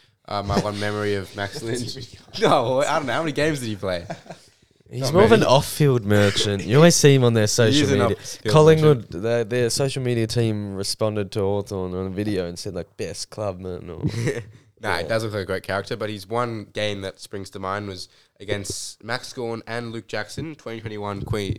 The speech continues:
Speaker 1: uh, yeah, Queen's birthday in Sydney. And he, you know, held his own against, against the duo. So I thought he played really well that game, and I thought, "This guy's got a bit of something in him." Um, yeah, very sad that he's had to hang the boots up, but I'm wishing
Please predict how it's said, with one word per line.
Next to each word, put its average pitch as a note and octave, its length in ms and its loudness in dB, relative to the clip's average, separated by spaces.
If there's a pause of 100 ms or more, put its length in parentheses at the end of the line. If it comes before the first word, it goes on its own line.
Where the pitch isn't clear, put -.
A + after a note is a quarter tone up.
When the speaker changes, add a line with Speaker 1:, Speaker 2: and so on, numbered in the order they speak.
Speaker 1:
uh, F2 520 -10
yeah, G2+ 180 -4
Queen's G#2 240 -4
birthday F#2+ 300 -6
in F2+ 80 -10
Sydney. A2+ 520 -8 (440)
And G#2+ 640 -6
he, A#2 540 -8
you D3 100 -14
know, B2 120 -6
held C#3+ 160 -8
his D3 140 -8
own F3+ 160 -4
against, G#2 500 -6
against F#2 300 -6
the - 60 -8
duo. F#2 300 -4
So G#2+ 380 -2 (340)
I G#2 80 -6
thought B2+ 100 -6
he A#2 60 -6
played G#2 180 -6
really G#2 140 -8
well G2+ 120 -4
that A2 100 -6
game, C#3 360 -8 (140)
and G#2+ 100 -6
I - 20 -4
thought, A2+ 280 -4 (160)
"This - 120 -16
guy's - 200 -8
got - 40 -14
a - 40 -10
bit D#3 80 -10
of D#3 60 -10
something D#3+ 280 -8
in G2+ 80 -6
him." F2 160 -12 (100)
Um, A#2+ 440 -8 (480)
yeah, G2+ 180 -2
very G2+ 200 2
sad F#2 220 -2
that F2+ 100 -4
he's F2 120 -12
had - 140 -6
to E2 200 -10 (640)
hang G#2+ 160 -2
the G2 60 -6
boots G2 200 -4
up, B2+ 140 2
but A2 100 -2
I'm G2+ 80 -2
wishing G#2+ 360 -8